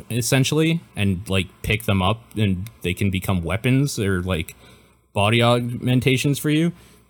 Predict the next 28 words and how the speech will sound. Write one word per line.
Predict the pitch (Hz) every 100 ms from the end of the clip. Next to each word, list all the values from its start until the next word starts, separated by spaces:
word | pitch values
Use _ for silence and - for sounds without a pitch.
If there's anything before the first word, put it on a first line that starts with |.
| - _ -
which | 175 165
is | -
fine. | - 196 143 98 90 98 - -
It's | 123
just | 147 139 - - - - _ _ _ _ _ _ _ _ _ _ _ _ -
a | 127
little | 123 131 117
clunky | - - 107 110 104 92
feeling | 95 92 92 92
to | 95
me, | 92 92
I | - 98
think, | 95 98 95 - 120
because | 113 123 110 104 - - - _ -
the |
problem | 120 170 180
is, | 151 131
is | 127
that | 123 120
when | 123 120 117 107 - - -
you | 117 123
lock | 143 156
onto | 156 139 139
an | 110
enemy | 110 107 101
in | 95
this | 95
game, | - 92 85